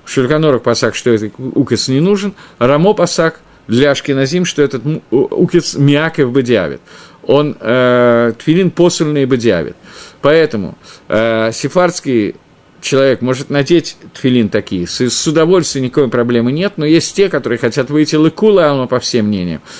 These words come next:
Они учат законы для того, чтобы пройти и по шите Рабейну Таму тоже, он будет макпит, чтобы этот укес стоял. Или, э, другой вариант, почему-то я уцепился за тфилин, понятия не имею, почему. Э, ну, вот так вот случилось, э, что существуют такие коронками,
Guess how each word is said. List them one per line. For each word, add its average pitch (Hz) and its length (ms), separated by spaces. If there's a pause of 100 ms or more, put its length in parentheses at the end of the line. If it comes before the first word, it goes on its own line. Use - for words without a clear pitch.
(120)
Они 147 220
учат 165 240
законы 151 420
для 120 140
того, 131 120
чтобы 131 220
пройти 139 340
и 196 220
по 156 120
шите 131 300
Рабейну 120 380
Таму 143 260
тоже, 190 340 (260)
он 147 160
будет 151 220
макпит, 143 380
чтобы 131 260
этот 131 260
укес 127 280
стоял. 73 380 (100)
Или, 147 300 (480)
э, 117 360
другой 160 340
вариант, 110 300
почему-то 151 380
я 127 100
уцепился 123 500
за 117 120
тфилин, 196 320
понятия 110 440
не 92 120
имею, 87 180
почему. 147 460 (440)
Э, 120 520
ну, 208 100
вот 196 120
так 160 160
вот 131 100
случилось, 98 640 (360)
э, 107 180
что 151 720
существуют 170 640
такие 170 280
коронками, 160 720